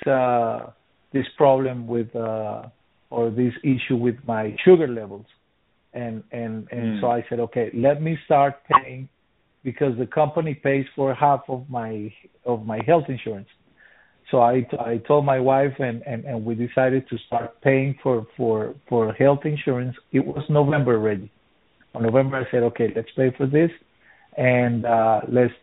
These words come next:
Speaker 1: let, let's, let's, um, go to the doctor, to the specialist, and, um, and, and, and, and so that way we'll, we'll, we'll be healthy and everything for whatever the Lord brings us for next year."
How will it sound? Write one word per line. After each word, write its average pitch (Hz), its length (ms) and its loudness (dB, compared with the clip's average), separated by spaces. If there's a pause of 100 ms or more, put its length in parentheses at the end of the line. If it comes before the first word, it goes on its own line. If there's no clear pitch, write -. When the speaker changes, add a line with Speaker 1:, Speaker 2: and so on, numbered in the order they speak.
Speaker 1:
let, 120 240 0
let's, 120 200 2 (260)
let's, 117 240 2 (100)
um, 117 800 0 (520)
go 135 160 2
to 143 160 2
the 147 120 4
doctor, 147 680 4
to 147 60 -10
the 139 240 -4
specialist, 139 580 -8 (680)
and, 120 480 -2
um, 117 480 -6 (260)
and, 127 200 0
and, 123 180 0
and, 113 440 -2
and 113 500 -4
so 127 100 6
that 123 220 6
way 135 180 4
we'll, 127 300 2
we'll, 123 440 -2
we'll 120 220 -2
be 123 460 0 (240)
healthy 143 500 2
and 120 140 -6
everything 123 500 -6
for 117 180 -4
whatever 120 400 0
the 120 120 -4
Lord 117 360 -2
brings 127 320 0
us 120 200 0 (160)
for 117 100 -6
next 113 300 -4
year." 190 260 4